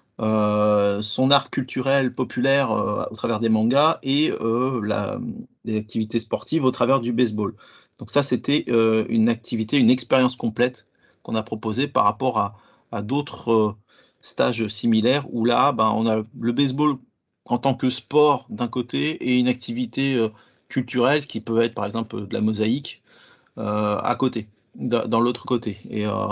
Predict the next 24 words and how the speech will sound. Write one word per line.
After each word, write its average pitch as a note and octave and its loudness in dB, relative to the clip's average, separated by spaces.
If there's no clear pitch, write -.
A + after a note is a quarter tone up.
et A2 2
le, A2+ 6
le, A2+ 2
il A#2 4
y A2 4
a, G#2+ 0
sans C#3+ 0
forcément C3 -2
de A#2+ 0
lien A#2+ 0
entre B2 -2
les A2 0
deux. G2+ -6
Et A2 -6
ça, C#3 -2
c'est A2+ 0
la A#2 2
nouveauté C3+ 2
et B2+ 6
la A2 4
force C#3+ -2
de A#2+ -4
ce A2+ -6
stage C3+ -2